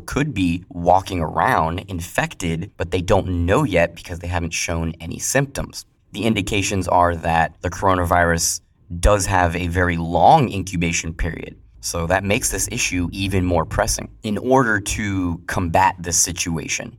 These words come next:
uh, China has already injected some more stimulus into its markets to try and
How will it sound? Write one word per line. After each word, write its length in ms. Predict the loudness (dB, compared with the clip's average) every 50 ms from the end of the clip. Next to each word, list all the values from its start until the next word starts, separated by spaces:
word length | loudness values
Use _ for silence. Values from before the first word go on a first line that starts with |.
| _
uh, 180 | -6 -4 -4 -4
China 360 | -2 0 0 0 2 0 0 0
has 220 | 0 -2 -2 0
already 880 | 2 4 4 4 4 4 2 2 2 2 2 2 0 -2 -2 -4 -8 -10 -6
injected 760 | -4 -4 -2 0 0 0 -2 -2 -4 -2 -2 0 -2 -2 -4
some 220 | -6 -6 -4 -4 -4
more 460 | -2 0 2 4 6 6 6 6 4
stimulus 800 | 2 2 0 2 2 2 2 2 2 2 2 0 0 0 -2 -2
into 340 | -2 -2 -2 0 -2 -2 -2
its 180 | -2 -4 -4
markets 600 | -4 -4 -4 -4 -4 -6 -10 -8 -6 -8 -8 -8
to 120 | -8 -8 -8
try 240 | -4 -2 -2 -2 -2
and 200 | -2 -6 -8